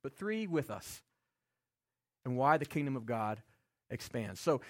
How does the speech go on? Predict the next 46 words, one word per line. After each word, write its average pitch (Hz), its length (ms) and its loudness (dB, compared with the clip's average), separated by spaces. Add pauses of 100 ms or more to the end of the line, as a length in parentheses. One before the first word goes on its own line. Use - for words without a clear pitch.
(120)
as 151 140 2
you're 202 160 10
in 294 120 8
there, 180 220 6 (280)
let 180 140 4
me 285 60 2
just 254 240 -4
kinda 220 180 4
do 190 120 2
an 170 80 4
overview, 131 840 4 (380)
just 143 200 -6
'cause 139 220 -2
we're 143 100 0
not 147 140 2
gonna 143 140 -2
read 147 200 4
the 139 100 2
whole 139 120 2
thing, 147 320 4
but 127 160 -2
I 135 100 4
encourage 143 440 2
you 135 60 -2
to 131 60 -6
come 143 180 0
back 139 200 4
and 131 100 -2
read 147 160 0
it, 151 40 -2
but 139 80 -12
just 156 140 -4
an 156 60 2
overview, 143 280 0
what 151 120 4
happens. 147 340 4
This 139 80 -6
is 135 40 -6
a 127 40 -6
crazy 180 520 0 (220)
chapter 139 540 6 (300)
in 156 60 2
the 147 40 0
book 143 140 2
of 165 100 4
Acts. 156 280 8